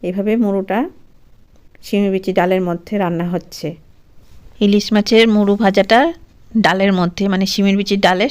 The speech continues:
সেদ্ধ হচ্ছে। এভারগ্রিন সেভেন ফাইভ সেভেন চ্যানেল সাবস্ক্রাইব করুন, ভালো ভালো ভিডিও পাবেন।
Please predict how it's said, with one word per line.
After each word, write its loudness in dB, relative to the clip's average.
সেদ্ধ 0
হচ্ছে। -6
এভারগ্রিন 0
সেভেন -2
ফাইভ -4
সেভেন -2
চ্যানেল -2
সাবস্ক্রাইব -6
করুন, -2
ভালো -2
ভালো 0
ভিডিও -4
পাবেন। 0